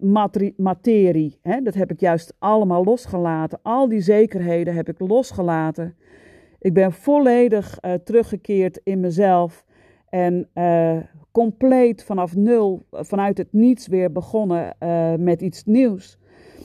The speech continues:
En daarvoor moet je natuurlijk, eh, een enorme kracht in jezelf aanboren om A, dat besluit te nemen.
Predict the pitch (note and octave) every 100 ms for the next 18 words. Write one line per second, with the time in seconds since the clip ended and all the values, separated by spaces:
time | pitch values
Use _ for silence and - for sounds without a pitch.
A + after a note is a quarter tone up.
0 | - _ - G#3+ G#3 G#3+ A3 A3+ A3 G#3+
1 | G#3+ G#3+ G3+ G#3 G#3+ G3 F#3 - F#3 F3+
2 | F3 F3 F#3 F#3 G3 G#3 A3+ C#4+ C#4+ A#3
3 | G#3+ A3+ A#3 A#3 - - B3 C4+ B3+ G#3+
4 | G#3 G#3 - G#3 A3 G#3 F#3+ F#3 F#3 -
5 | F#3 F3+ - A3+ G#3+ F#3+ F3 F3+ - F#3+
6 | E3+ E3+ G3 A#3 B3 A#3+ A#3